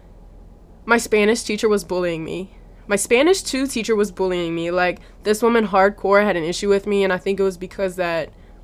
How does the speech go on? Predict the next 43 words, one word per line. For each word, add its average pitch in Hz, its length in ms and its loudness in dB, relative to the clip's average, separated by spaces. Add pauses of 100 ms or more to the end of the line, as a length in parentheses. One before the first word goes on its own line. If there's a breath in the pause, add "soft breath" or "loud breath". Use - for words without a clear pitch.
(380 soft breath)
I 214 140 10
really 208 420 6
would 208 160 2
not 190 240 4
let 180 160 -2
her 190 160 0
talk 175 280 -4
to 202 80 -6
me 175 120 -4
any 180 160 -4
kind 185 180 -4
of 175 140 -8
way. 190 400 2 (540 soft breath)
Someone 240 800 4
had, 214 160 0
like, 196 200 2
brought 185 240 4
lollipops, 180 880 -2 (240 soft breath)
and 185 300 0
we 180 80 -2
all 180 120 2
had 202 220 4
'em. 214 340 2 (360)
So, 180 480 2
<laughs> - 320 6 (540 soft breath)
you 294 60 -4
know, 294 80 8
I 302 120 10
got 294 140 8
up, 233 220 4
threw 254 100 0
my 254 100 6
trash 240 320 4
away, 190 200 6
but 190 220 2
other 240 200 4
people 269 480 2 (640 soft breath)
who 233 160 0
really 214 300 8
did 190 120 4
not 180 260 4
like 175 280 2
her 277 420 4